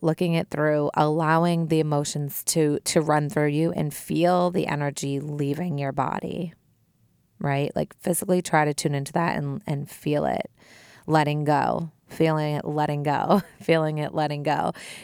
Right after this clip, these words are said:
You don't have to attach anymore to whatever we title as this failure, okay? We have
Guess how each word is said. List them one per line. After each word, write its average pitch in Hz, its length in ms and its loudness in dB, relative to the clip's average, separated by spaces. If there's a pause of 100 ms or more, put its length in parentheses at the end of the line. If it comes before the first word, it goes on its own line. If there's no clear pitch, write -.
You 156 160 -2
don't 160 240 2
have 165 220 0
to 160 180 2
attach - 600 2
anymore 156 920 -4
to 147 260 2
whatever 147 560 0
we 147 220 -4
title - 540 -4
as 180 240 -6
this - 320 -6 (120)
failure, - 920 -4 (640)
okay? 156 580 -2 (1080)
We 190 300 4
have 180 380 2